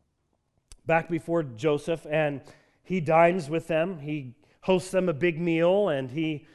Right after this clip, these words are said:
sets them up by age, which they don't know how he knows that, but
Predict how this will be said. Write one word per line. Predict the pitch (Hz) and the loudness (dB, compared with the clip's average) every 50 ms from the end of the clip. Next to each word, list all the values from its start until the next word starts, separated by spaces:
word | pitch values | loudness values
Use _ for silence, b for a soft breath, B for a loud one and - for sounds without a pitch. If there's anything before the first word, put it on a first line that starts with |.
| b b b b b b b b | b b b b b b b b
sets | - - - 220 208 202 - - | -14 -4 0 2 2 2 0 -2
them | 220 208 196 196 | 0 0 2 4
up | 196 202 202 - - 127 123 | 2 2 2 -2 -10 -4 0
by | 180 180 185 190 180 | 4 4 4 4 2
age, | 160 170 185 196 220 247 254 202 147 135 | 2 2 4 4 4 2 0 -2 -4 -6
which | 160 165 - - - - _ _ | -6 -8 -8 -10 -16 -20 _ _
they | - 160 | -4 -2
don't | 160 185 196 196 190 | 0 0 0 2 2
know | 190 190 208 208 | 4 4 6 6
how | 190 196 196 196 | 4 4 2 2
he | 190 202 202 | 2 0 0
knows | 196 196 196 208 220 214 170 | 2 4 4 4 4 2 0
that, | 226 240 254 277 262 170 151 | 0 0 2 2 0 0 0
but | 160 156 139 - | -2 -2 -2 -6